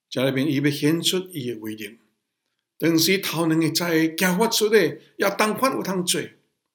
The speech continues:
但是到第三个灾的时阵，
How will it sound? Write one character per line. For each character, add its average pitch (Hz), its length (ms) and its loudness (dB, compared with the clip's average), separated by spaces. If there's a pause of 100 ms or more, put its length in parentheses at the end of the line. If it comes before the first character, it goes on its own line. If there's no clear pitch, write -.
(600)
但 127 120 -6
是 113 160 -4
到 175 220 -2
第 147 540 4
三 151 340 0
个 120 320 -6 (540)
灾 135 220 -2
的 123 200 -4
时 104 240 -4
阵， 107 280 -8